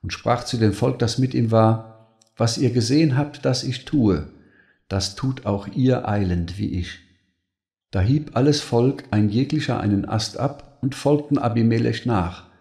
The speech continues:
und legten sie an die Festung und steckten's an mit Feuer, dass auch alle Männer des Turms zu Sichem starben, bei tausend Mann und Weib.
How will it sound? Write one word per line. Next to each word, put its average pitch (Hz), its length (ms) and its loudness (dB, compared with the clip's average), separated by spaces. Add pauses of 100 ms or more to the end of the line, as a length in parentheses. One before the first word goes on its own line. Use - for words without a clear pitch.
(340)
und 92 180 -4
legten 127 340 0
sie 123 160 -2
an 101 100 0
die 95 120 -2
Festung 113 560 0
und 107 180 -4
steckten's - 560 -6
an 110 120 4
mit 107 160 0
Feuer, 107 460 -2 (680)
dass 127 200 0
auch - 280 -2
alle 147 180 4
Männer 143 260 4
des 117 240 -4
Turms 131 380 0
zu 117 100 -6
Sichem 113 440 -2
starben, 85 560 -8 (480)
bei 95 160 0
tausend 123 560 -2
Mann 110 480 -2
und 104 200 -4
Weib. 76 320 -10